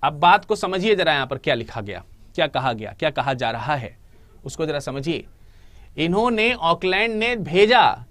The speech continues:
कि यार देखो जाकर के वहां चल क्या रहा है, तो ये देखने गया, अ, अलेक्जेंडर बर्न। अलेक्जेंडर बर्न ने जो देखा वो ये देखा कि अमीर जो हैं वो अंग्रेजों के पक्ष में आना चाहते हैं, लेकिन बदले में ये चाहते हैं कि अंग्रेज जो हैं वो, अ,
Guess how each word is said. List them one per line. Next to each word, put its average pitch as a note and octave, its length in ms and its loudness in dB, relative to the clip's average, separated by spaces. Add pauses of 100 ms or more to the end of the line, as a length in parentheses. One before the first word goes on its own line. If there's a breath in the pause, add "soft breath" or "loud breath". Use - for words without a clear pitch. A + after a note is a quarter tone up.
कि F3+ 80 2
यार F#3+ 180 2
देखो G3+ 300 4
जाकर G#3+ 280 4
के A3 100 -4
वहां G#3+ 180 0
चल A3 240 0
क्या F3+ 140 2
रहा A2+ 180 2
है, F#2 140 -10 (240)
तो F3 60 -2
ये F#3+ 80 0
देखने G3+ 420 0
गया, G3 280 2 (1200)
अ, C#3 100 0
अलेक्जेंडर F#3+ 540 0
बर्न। E3 280 -2 (120)
अलेक्जेंडर F#3+ 460 0
बर्न G#3 240 0
ने A3+ 140 -2
जो G#3+ 120 0
देखा F#3 380 2
वो G#3 140 4
ये G3+ 160 4
देखा G3+ 440 0 (420 soft breath)
कि A#3 100 -4
अमीर F#3+ 400 -2
जो G3+ 140 -2
हैं G3 160 -4
वो A3+ 100 0
अंग्रेजों G3 340 0
के G#3 80 -4
पक्ष F#3+ 240 -6
में G#3+ 120 -4
आना F#3 220 -2
चाहते G3+ 320 0
हैं, B3 100 -4
लेकिन G#3 280 0
बदले E3+ 320 0
में A#3 100 0
ये G#3 140 6
चाहते E3+ 340 0
हैं G#3+ 460 -6
कि G3 60 -4
अंग्रेज F3+ 440 0
जो F3 120 -2
हैं F#3 200 -4
वो, G#3 260 0
अ, F4 120 -4